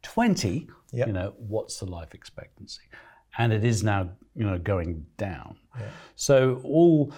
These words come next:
Speaker 1: when I've been studying optimum nutrition, I say, "What intake of zinc have we had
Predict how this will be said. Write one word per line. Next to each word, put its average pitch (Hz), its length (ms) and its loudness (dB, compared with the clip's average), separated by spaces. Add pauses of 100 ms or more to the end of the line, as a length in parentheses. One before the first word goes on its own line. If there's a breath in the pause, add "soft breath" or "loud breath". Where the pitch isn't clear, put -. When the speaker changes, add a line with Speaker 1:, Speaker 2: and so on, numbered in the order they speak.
(180 loud breath)
Speaker 1:
when 127 140 6
I've 139 200 6
been 127 140 6
studying 113 360 4
optimum 107 460 0
nutrition, 101 400 0
I 90 100 -2
say, 104 200 -4
"What 104 600 2
intake 120 460 0
of 98 100 -8
zinc - 560 -4 (360 soft breath)
have 120 220 -2
we 117 120 2
had 101 560 -4